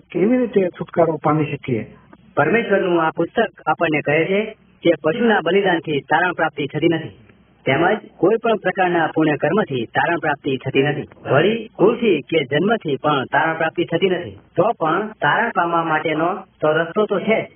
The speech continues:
Speaker 1: તો આપણે કેવી રીતે તારણ પામી શકીએ?
Speaker 2: સાચો પરમેશ્વર આપણને તારી શકે છે. એને લીધે જ પરમેશ્વરે આપણને તારલા રાખ્યો છે. તેનું નામ પ્રભુ ઈસુ ખ્રિસ્ત છે.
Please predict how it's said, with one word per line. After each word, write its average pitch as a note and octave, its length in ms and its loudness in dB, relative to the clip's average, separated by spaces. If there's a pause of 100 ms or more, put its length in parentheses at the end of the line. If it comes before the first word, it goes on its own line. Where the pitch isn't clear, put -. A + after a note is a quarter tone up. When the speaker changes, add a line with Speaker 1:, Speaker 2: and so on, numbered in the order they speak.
(460)
Speaker 1:
તો E3 120 4 (100)
આપણે F#3 460 -2
કેવી F#3+ 260 2
રીતે A3 180 2
તારણ F#3 260 0
પામી F3+ 240 0
શકીએ? F#3+ 400 -2 (540)
Speaker 2:
સાચો F3 440 0
પરમેશ્વર F3+ 520 0 (140)
આપણને E3+ 360 0
તારી D3+ 340 0
શકે C3+ 200 -4
છે. G2 240 -14 (360)
એને D#3 280 2
લીધે D3+ 220 2
જ A#3 200 0
પરમેશ્વરે E3+ 640 0 (260)
આપણને F#3 360 0
તારલા F#3+ 420 0
રાખ્યો B2+ 260 -4
છે. G2 160 -18 (320)
તેનું E3+ 340 0
નામ F#3 300 0
પ્રભુ G3 420 -2
ઈસુ G3 240 0
ખ્રિસ્ત - 460 -2
છે. G2+ 120 -8